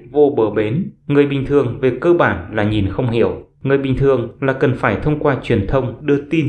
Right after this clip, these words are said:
và giải thích để hiểu về bầu trời đầy sao này. Còn truyền thông giống như một nhà hội họa kết nối những ngôi sao sáng nhìn như không liên quan gì với nhau lại.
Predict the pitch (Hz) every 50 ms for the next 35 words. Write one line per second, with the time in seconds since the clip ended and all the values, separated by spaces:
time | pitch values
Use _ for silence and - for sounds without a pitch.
0 | 117 - - 117 123 127 123 117 123 104 92 - - 95 110 123 127 117 107 98
1 | 117 123 101 92 - 120 123 123 143 131 120 110 - - 131 117 107 - - 107
2 | 104 98 - - 123 117 113 110 104 98 92 - - - _ _ _ _ _ -
3 | - 135 127 123 - 147 143 131 - 165 160 147 135 - - 120 127 123 151 170
4 | 175 160 135 120 117 117 117 110 98 85 82 127 113 117 101 107 117 113 107 -
5 | - 190 190 - 147 135 127 127 143 143 151 160 170 165 165 151 - - 143 123
6 | 110 - - 135 113 101 104 131 180 127 127 131 135 127 120 135 156 165 156 -
7 | 170 160 160 165 156 147 160 151 143 131 - 120 120 107 92 98 101 107 135 151
8 | 143 127 117 110 107 107 104